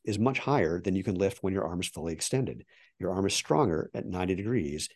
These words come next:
than it is when it's fully extended at a hundred and eighty degrees. Same thing with your feet. If you land on the ball of your foot, all of the bones in your, well, there's a thing called the windlass mechanism that helps align the bones in your foot.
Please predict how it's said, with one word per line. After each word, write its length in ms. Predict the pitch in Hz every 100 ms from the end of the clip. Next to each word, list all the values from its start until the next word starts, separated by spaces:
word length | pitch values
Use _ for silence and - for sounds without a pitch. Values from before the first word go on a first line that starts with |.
| _
than 100 | 90
it 80 | 85
is 240 | 82 87
when 100 | 87
it's 120 | 90 -
fully 260 | 85 87
extended 500 | 82 - 69 71 71 71
at 80 | 78
a 40 |
hundred 220 | 78 73
and 100 | 82
eighty 180 | 117 87
degrees. 480 | 67 69 67 - - _ _ _ - _ -
Same 340 | - 131 143
thing 160 | 143 90
with 120 | 78
your 120 | 95
feet. 420 | - - 208 - - - - - _ -
If 200 | 170 170
you 160 | 185 131
land 300 | 135 113 80
on 100 | 82
the 80 |
ball 300 | 85 95 113
of 80 | 110
your 100 | 98
foot, 320 | - 110 - - - - - - _ _
all 240 | 98 127 156
of 100 | 117
the 80 |
bones 460 | 95 92 110 135 127
in 80 | 117
your, 240 | 110 - -
well, 260 | 101 76 _ _
there's 160 | 87 78
a 20 |
thing 140 | 85
called 140 | 82 80
the 80 | 85
windlass 440 | 139 127 120 110
mechanism 440 | 120 117 107 113
that 120 | 95 95
helps 200 | 110 110
align 280 | 92 92
the 60 | 82
bones 320 | 76 107 135
in 80 | 123
your 80 | 110
foot. 280 | - 113